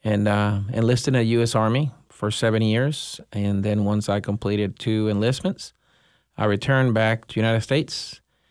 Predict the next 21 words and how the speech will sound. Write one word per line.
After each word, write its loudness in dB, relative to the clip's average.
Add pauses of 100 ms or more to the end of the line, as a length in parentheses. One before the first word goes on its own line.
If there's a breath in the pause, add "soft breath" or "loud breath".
(360)
I -4
actually 0
moved 0
to -4
Texas, -4
to -6
Houston, -2
Texas, -6
and -4
I -2
started -2
going -2
to -2
U -2
of -2
H. -4 (540 soft breath)
And 0
I 2
finished 0
my 2
degree 2